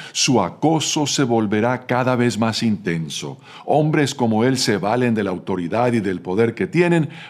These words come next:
para apoderarse de lo que desean sin consideración alguna de los sentimientos de los demás.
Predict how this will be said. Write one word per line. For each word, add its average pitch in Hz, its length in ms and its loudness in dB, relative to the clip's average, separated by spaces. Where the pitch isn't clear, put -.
para 107 180 2
apoderarse 107 800 0
de 160 80 2
lo 131 160 0
que 131 100 0
desean 131 460 0
sin 202 400 0
consideración 151 960 2
alguna 147 580 0
de 123 80 2
los 120 160 2
sentimientos 123 640 2
de 131 80 2
los 123 140 0
demás. 131 500 -4